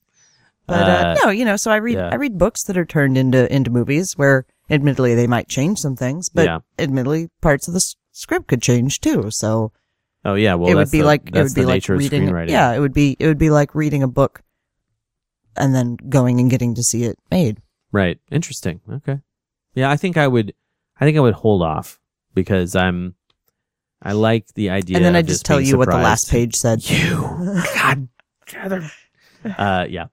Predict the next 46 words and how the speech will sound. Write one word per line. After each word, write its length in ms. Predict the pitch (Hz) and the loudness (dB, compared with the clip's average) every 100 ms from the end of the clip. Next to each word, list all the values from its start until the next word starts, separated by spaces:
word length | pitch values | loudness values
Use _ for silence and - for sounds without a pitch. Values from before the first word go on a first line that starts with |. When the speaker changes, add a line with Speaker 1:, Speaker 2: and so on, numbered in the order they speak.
| _ | _
Speaker 2:
The, 240 | 123 120 113 | -4 0 2
uh, 380 | 107 92 85 85 - - | 2 2 0 -4 -12 -2
but 220 | 139 147 | 0 2
yeah, 200 | 147 143 | 2 2
I 60 | 143 | 2
think, 260 | 175 127 | 0 -2
like, 240 | - 101 - | -2 -2 0
uh, 100 | 95 | 0
my 140 | 95 | 0
finger 260 | - 107 87 | 0 0 0
would 140 | 82 | -4
sit 160 | - - | -6 0
there 140 | 92 | 0
and 100 | 80 | 0
hover 420 | 73 92 82 80 | -2 -2 0 0
over 200 | 87 82 | -2 -2
the 100 | 85 | -4
mouse 340 | 80 82 80 - | -4 -6 -6 -4
button, 500 | 90 69 82 82 76 | -4 -2 -2 -4 -2
like, 280 | 90 85 - | -2 -2 -4
on 200 | 92 90 | -2 0
the 200 | 90 87 - | 2 0 -4
<laughs> 40 | - | -4
clicking 640 | - 107 104 101 98 95 | -2 0 2 2 2 0
the, 280 | 90 92 - _ - 185 165 | -2 -2 -2 _ -16 -12 -2
the 140 | - - | -2 -4
click 200 | - 139 | -6 -4
here 120 | - 127 | 2 2
to 80 | |
read 220 | 120 123 80 | 4 0 -2
it. 120 | - _ | -10 _
Be 120 | 67 87 | -10 -8
like, 160 | 78 _ | -8 _
uh, 220 | 127 123 120 _ _ _ _ - | -6 -6 -8 _ _ _ _ -12
just 340 | - 147 - - _ _ _ _ _ | 0 0 0 -8 _ _ _ _ _
fighting 340 | - 160 156 | 2 4 6
myself 440 | 151 139 175 147 139 | 4 2 2 0 0
internally 480 | 151 160 165 165 151 | 0 4 4 6 6
about 260 | 135 151 | 6 4
whether 200 | 151 147 | 4 4
I 40 | 147 | 4
wanna 160 | 147 123 | 4 4
do 160 | 165 | 4
this 160 | 160 143 | 4 2
or 60 | |
not. 200 | 127 123 | 0 0